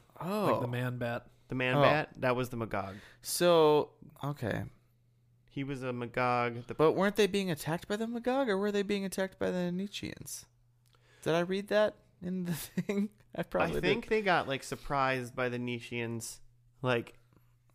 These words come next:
Speaker 3: when he, they went to go help people right away
Speaker 1: Oh,
Speaker 3: in the first
Speaker 1: yeah,
Speaker 3: one.
Speaker 1: right.
Speaker 3: And I think the Nietzscheans, like, surprised attacked them.
Speaker 1: Yeah.
Speaker 2: Mm-hmm.
Speaker 3: 'Cause they were very surprised that there was, like, ten thousand ships fighting them <laughs> all of a sudden.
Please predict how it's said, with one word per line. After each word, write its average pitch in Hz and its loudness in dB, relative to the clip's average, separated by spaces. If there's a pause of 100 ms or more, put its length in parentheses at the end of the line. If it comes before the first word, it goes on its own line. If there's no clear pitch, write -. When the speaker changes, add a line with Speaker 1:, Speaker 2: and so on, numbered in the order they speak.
(180)
Speaker 3:
when 123 -2
he, 127 -4
they 151 0
went 190 -2
to 190 -6
go 151 0
help - -4
people 180 -6 (520)
right 151 2
away 127 4
Speaker 1:
Oh, - -6
Speaker 3:
in 143 -6
the 147 -4
first 120 0
Speaker 1:
yeah, 110 4
Speaker 3:
one. 117 -4
Speaker 1:
right. 110 2
Speaker 3:
And 135 -4
I - -2
think 196 -4
the 156 -2
Nietzscheans, 131 -4
like, 113 -6
surprised 113 -4
attacked - -6
them. - -10 (280)
Speaker 1:
Yeah. 120 -6
Speaker 2:
Mm-hmm. 110 -4
Speaker 3:
'Cause 135 2
they 147 4
were 147 -2
very 139 2
surprised 123 -2
that 107 -10
there 110 -2
was, 110 -6
like, 107 -8 (120)
ten 113 -2
thousand 107 -4
ships - -8 (480)
fighting - -6
them 50 4
<laughs> - -4
all 180 8
of 131 2
a 135 -6
sudden. - -2